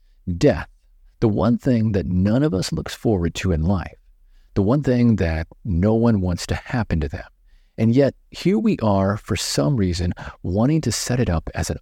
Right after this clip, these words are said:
idol, celebrating it as if it were something to be memorialized. Some even go as far as to say that this is their favorite holiday of the year. Imagine that.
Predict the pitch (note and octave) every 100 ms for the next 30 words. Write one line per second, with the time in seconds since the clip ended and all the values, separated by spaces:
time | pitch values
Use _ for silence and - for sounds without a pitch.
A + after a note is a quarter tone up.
0 | - G2+ F2 C#2+ - - - - - -
1 | - - E3+ F#3 G#2+ F2+ E2+ E2 E2+ -
2 | F2+ E2+ F#2 - - F#2 F2+ - - C3+
3 | C#3+ C#3+ C#3 - F2+ E2 D#2+ _ _ G2
4 | D#2 D#2 G2+ G2 D#2+ D#2+ C#2+ - - -
5 | - - - - - _ - - _ -
6 | - G#3+ A3+ C#3 A2 F#2+ - G2+ F#2+ -
7 | F2+ G2+ F2+ - - - C#3 D3+ - A#2
8 | A2+ G2+ - - C3+ D3 - - D#3 C#3+
9 | G#2+ F#2 D#2+ E2+ A#2+ C#3 - _ _ -
10 | _ _ - _ _ A2+ B2+ D#3+ D#3 G#2
11 | C#2+ C2 -